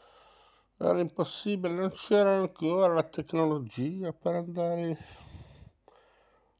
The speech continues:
anche soltanto in California. Di Mariella Palermo.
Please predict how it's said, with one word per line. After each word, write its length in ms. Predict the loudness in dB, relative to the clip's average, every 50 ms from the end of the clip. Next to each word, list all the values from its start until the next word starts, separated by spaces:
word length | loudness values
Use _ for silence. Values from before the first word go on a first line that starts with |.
| _ _
anche 320 | 2 4 4 4 2 0
soltanto 1080 | 0 2 4 4 4 2 0 _ 0 4 4 6 6 4 2 -2 -4 -8 -10 -10 -6 -4
in 140 | -4 -4 -6
California. 1120 | -4 -4 -2 -2 -2 -2 -6 -8 -6 -2 -2 -2 -2 -4 -6 -10 -12 -14 -18 -20 -20 -20 -20 -20 -20 -20 -20 -20 -20 -20 -20 _ _ _ _ _ _ _ _ _ _ _ _ _ _ _ _ _ -18 -18 -18 -20 -20 -20 -20 -20 _ _ _ _ _ _ _ _ _ -8 -6 -4 -4 -4 -6 -8 -14 -14 -14 -12 -12 -12 -12 -12 -12 -12 -14 -16 -18 -20 _ _ _ _ _ _ _ _ _ -20 -20 -20 -20 -20 -20 -20 -20 -20 -20 -20 -20 -20 _ _ _ _
Di 140 | _ 2 4
Mariella 720 | 6 8 10 10 10 10 10 10 10 8 8 6 4 4
Palermo. 840 | 2 4 4 4 4 4 2 0 -2 -4 -6 -8 -8 -10 -12 -16 -16